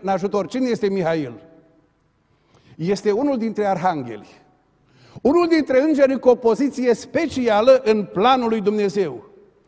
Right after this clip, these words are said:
Îl găsim în Apocalipsa doisprezece, când este războiul în cer și Lucifer se răsto-, ră-, răzvrătește împotriva lui Dumnezeu. Mihail cu îngerii lui au intrat în luptă și l-au biruit pe diavolul și l-au aruncat pe pământ.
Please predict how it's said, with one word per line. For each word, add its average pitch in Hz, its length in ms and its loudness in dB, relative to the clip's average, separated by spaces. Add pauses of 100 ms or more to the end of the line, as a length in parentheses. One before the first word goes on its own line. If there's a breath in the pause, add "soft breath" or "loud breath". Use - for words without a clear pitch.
(280 loud breath)
Îl 165 140 2
găsim 202 320 0
în 247 100 -2
Apocalipsa 226 680 0
doisprezece, 208 680 0 (240 loud breath)
când 214 280 -2
este 214 260 0
războiul 220 440 2
în 226 120 -2
cer 240 240 0
și 208 120 -6
Lucifer 226 480 -2
se 220 160 -4
răsto-, 208 420 -2 (100)
ră-, 208 320 0
răzvrătește 214 560 -2
împotriva 214 340 -4
lui 214 100 -2
Dumnezeu. 190 500 -2 (360 loud breath)
Mihail 226 680 2
cu 262 100 -2
îngerii 294 400 0
lui 247 260 -2 (480 loud breath)
au 196 140 0
intrat 233 360 0
în 220 100 2
luptă 277 260 2
și 247 100 -2
l-au 247 160 4
biruit 240 300 -2
pe 208 120 0
diavolul 277 500 2
și - 120 -8
l-au 226 140 2
aruncat 220 340 2
pe 214 100 0
pământ. 180 540 -4